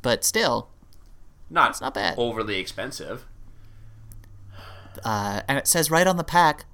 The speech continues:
Speaker 1: underneath some very creepy, l-, uh, cartoon children who look super excited to eat this fish.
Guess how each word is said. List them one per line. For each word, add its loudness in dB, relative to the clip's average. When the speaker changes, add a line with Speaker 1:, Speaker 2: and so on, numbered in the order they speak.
Speaker 1:
underneath 2
some 0
very 2
creepy, -4
l-, -8
uh, -8
cartoon 0
children 0
who -2
look 0
super 4
excited 2
to -4
eat -6
this -2
fish. -2